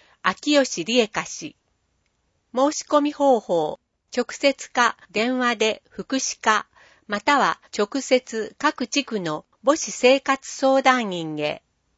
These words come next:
東区図書館。電話二六二五五二二。ファックス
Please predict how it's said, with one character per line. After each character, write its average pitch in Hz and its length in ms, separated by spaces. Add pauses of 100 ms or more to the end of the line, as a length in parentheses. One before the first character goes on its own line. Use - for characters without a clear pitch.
(1500)
東 254 420
区 277 140
図 269 160
書 262 180
館。 170 380 (1080)
電 254 340
話 233 300 (160)
二 285 280
六 294 360
二 165 340 (340)
五 285 320
五 247 300
二 214 320
二。 196 420 (680)
フ - 60
ァ 285 40
ッ - 40
ク - 140
ス - 380